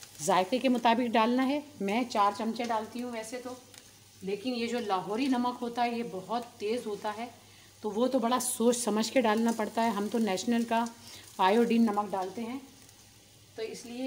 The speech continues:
इसके तो चार चमचे ही डलते हैं। अगर चार कटोरी यानी एक किलो चावल हैं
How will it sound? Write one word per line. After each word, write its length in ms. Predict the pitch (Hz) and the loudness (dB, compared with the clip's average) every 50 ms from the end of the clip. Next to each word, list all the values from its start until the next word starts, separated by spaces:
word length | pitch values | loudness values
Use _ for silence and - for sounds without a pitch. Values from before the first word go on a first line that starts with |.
| - - | -6 -6
इसके 300 | 277 - - - - 294 | -8 -12 -10 -8 -6 -6
तो 160 | 277 - 269 | -4 -4 -6
चार 400 | 262 262 - - 240 226 233 240 | -6 -6 -2 0 2 4 4 2
चमचे 340 | 233 - 254 233 233 226 233 254 | 0 -2 -4 -4 -4 -4 -4 -6
ही 140 | 226 262 | -6 -4
डलते 320 | 233 202 185 180 180 180 208 | -4 -4 -6 -6 -6 -8 -8
हैं। 180 | 202 226 240 240 226 - | -8 -6 -6 -8 -6 -6
अगर 340 | 208 214 214 254 262 254 - - - - - - - - - - - - - - - - | -6 -4 -2 -4 -4 -4 -8 -16 -20 -20 -20 -20 -20 -20 -20 -20 -20 -20 -20 -20 -14 -6
चार 280 | - 226 208 214 240 262 | 0 2 4 4 4 2
कटोरी 460 | - 254 233 233 233 226 233 240 240 | 0 -2 0 2 2 2 4 4 4
यानी 300 | 240 226 220 226 233 233 240 - - | 4 4 6 6 6 6 4 4 4
एक 240 | 220 247 269 - - | 6 6 6 4 4
किलो 160 | - 240 247 240 | 4 4 4 4
चावल 380 | 247 - 214 202 202 226 233 | 4 4 4 4 4 4 2
हैं 200 | 220 226 240 294 | 2 2 0 0